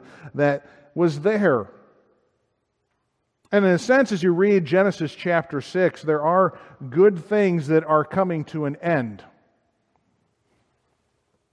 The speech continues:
You've had, in a reading before this, as we've gone through the passages in Genesis one through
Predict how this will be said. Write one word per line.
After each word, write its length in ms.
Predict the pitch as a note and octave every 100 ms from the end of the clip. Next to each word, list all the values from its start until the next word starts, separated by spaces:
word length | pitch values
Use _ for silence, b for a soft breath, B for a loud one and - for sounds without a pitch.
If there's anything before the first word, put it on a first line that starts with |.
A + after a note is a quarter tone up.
| _ _ _ _
You've 140 | C3+
had, 420 | C#3+ F#3+ F3+ D#3+ E3
in 520 | D3+ D3+ D3 D3 D3+
a 160 | C#3+
reading 440 | C#3+ D#3 F3 D#3+ C#3+
before 400 | C3+ E3 E3+ F3+
this, 180 | D3+ C3
as 100 | B2
we've 160 | C3+
gone 280 | C#3 D#3+ D#3
through 100 | C#3+
the 80 | C3
passages 640 | C#3+ D#3+ F3+ E3+ C#3+ B2+
in 80 | C3
Genesis 460 | D3+ D3+ C#3 C#3 B2+
one 280 | C#3+ D#3
through 280 | D3 C3+ B2+